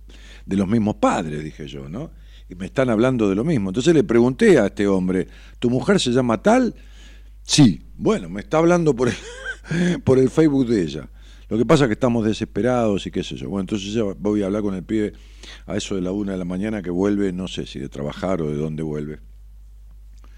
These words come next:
Voy a hablar si él quiere hablar, por supuesto, porque es un mayor de edad. Pero el punto es que veo personas, ¿no? Yo, yo veía ahí en el Facebook, este, a ver, que, que, espera que lo busque.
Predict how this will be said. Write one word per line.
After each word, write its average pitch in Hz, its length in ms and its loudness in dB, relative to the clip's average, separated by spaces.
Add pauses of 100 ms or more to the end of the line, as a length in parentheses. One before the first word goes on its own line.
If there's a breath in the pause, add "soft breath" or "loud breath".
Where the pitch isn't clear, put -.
(420 soft breath)
Voy 62 160 -8
a - 20 -8
hablar 78 240 -6
si - 160 -10
él 69 80 -10
quiere 85 180 -6
hablar, 87 320 -4
por 64 140 -16
supuesto, 73 440 -8
porque 60 260 -14
es - 140 -16
un 60 140 -14
mayor 58 380 -12
de 64 80 -10
edad. 69 260 -10 (1400 soft breath)
Pero 165 500 2 (1800)
el 143 120 -4
punto 190 340 -4
es 131 140 2
que 123 140 -2
veo 185 360 0
personas, 92 600 -8
¿no? 127 140 -12
Yo, 156 320 -12
yo 170 260 -12
veía 127 480 -10
ahí 127 160 -10
en 127 80 -12
el 120 120 -12
Facebook, 85 580 -14 (380)
este, 82 720 -14 (540)
a 87 60 -16
ver, 90 200 -14
que, - 260 -18
que, - 120 -20
espera 90 280 -12
que 87 120 -14
lo 85 100 -10
busque. 73 440 -16